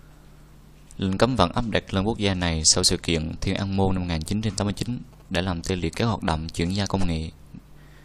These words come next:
Và Trung Quốc bỗng chốc phải tự đi trên chính đôi chân của mình. Bắc Kinh đã đạt được nhiều bước tiến lớn kể từ sau đó, như chế tạo tên lửa tầm xa, phát triển ngành hàng không quân sự và sản xuất tàu hải quân với số lượng lớn, trang bị các loại vũ khí và thiết bị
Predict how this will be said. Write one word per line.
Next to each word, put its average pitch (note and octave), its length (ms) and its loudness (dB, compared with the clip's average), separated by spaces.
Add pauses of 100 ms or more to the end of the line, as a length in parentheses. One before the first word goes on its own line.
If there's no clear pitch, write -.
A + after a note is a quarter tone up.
(120)
Và F#2 100 2
Trung G2+ 180 2
Quốc B2+ 180 2
bỗng E2+ 140 0
chốc C3 160 -2
phải F#2 180 -2
tự F2+ 120 2
đi F2+ 120 2
trên F2+ 360 -4 (480)
chính A#2 140 0
đôi A2+ 100 0
chân F#2+ 200 -4
của F#2+ 80 -2
mình. E2+ 240 -2 (140)
Bắc - 140 2
Kinh A2+ 160 2
đã G#2+ 60 -2
đạt F#2+ 220 -2
được F#2+ 140 -4
nhiều F2+ 220 0
bước G#2+ 180 -2
tiến A#2 260 -4 (300)
lớn A2 280 -2
kể F2 120 -2
từ F#2 120 -4
sau F#2 180 -4
đó, G#2 300 -4 (840)
như G2+ 120 0
chế A2 140 -2
tạo E2+ 200 -2
tên F#2+ 140 -4
lửa F2+ 120 0
tầm F#2+ 180 -4
xa, F2+ 460 -2
phát - 200 -4
triển F#2 180 -2
ngành G2 120 -4
hàng E2+ 180 -4
không G2 200 -6
quân F#2+ 120 -4
sự D#2+ 280 -2 (560)
và E2+ 80 -2
sản E2 220 2
xuất - 220 -2
tàu F2+ 140 -2
hải E2 140 -6
quân F#2+ 300 -2
với G#2+ 80 0
số A2+ 140 4
lượng F2 220 -4
lớn, G#2 200 -4 (460)
trang G2 160 -2
bị D#2+ 100 2
các - 180 -10
loại E2 160 -4
vũ F2 100 2
khí A2+ 220 -2
và - 120 -4
thiết - 140 -6
bị E2 260 -2